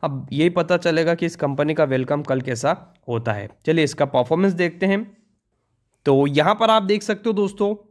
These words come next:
इन्फो एज का परफॉर्मेंस, लास्ट ट्रेडिंग सेशन में तो कुछ उतना खास मूवमेंट नहीं था, चार हजार तीन सौ छियानवे रुपये के आसपास स्टॉक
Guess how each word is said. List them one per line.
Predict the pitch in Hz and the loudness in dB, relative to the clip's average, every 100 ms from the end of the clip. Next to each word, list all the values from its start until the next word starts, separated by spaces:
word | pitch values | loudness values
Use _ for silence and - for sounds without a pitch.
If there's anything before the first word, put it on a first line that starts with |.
| - | -4
इन्फो | 180 175 185 | 0 4 4
एज | 208 202 | 4 4
का | 220 | 0
परफॉर्मेंस, | 180 147 147 190 208 214 - _ _ _ _ _ _ _ _ | 2 0 0 0 0 -2 -6 _ _ _ _ _ _ _ _
लास्ट | 147 160 208 | 2 2 2
ट्रेडिंग | - 202 220 | 2 2 4
सेशन | 208 202 208 | 2 2 2
में | 208 | 0
तो | 202 | 0
कुछ | 196 185 | -4 -6
उतना | 185 190 | -8 -10
खास | 185 151 175 190 | -2 2 2 0
मूवमेंट | 180 190 175 | 0 2 2
नहीं | 196 | 2
था, | 185 196 202 - _ _ _ | 4 2 0 -14 _ _ _
चार | 180 180 | 0 4
हजार | 196 190 196 | 4 4 2
तीन | 190 185 | 0 -4
सौ | 202 202 208 - - | -2 -2 -4 -12 -4
छियानवे | 170 170 180 | 0 2 0
रुपये | 180 175 185 | -2 0 2
के | |
आसपास | 185 175 190 175 | 2 4 0 0
स्टॉक | - 180 - | 0 0 -2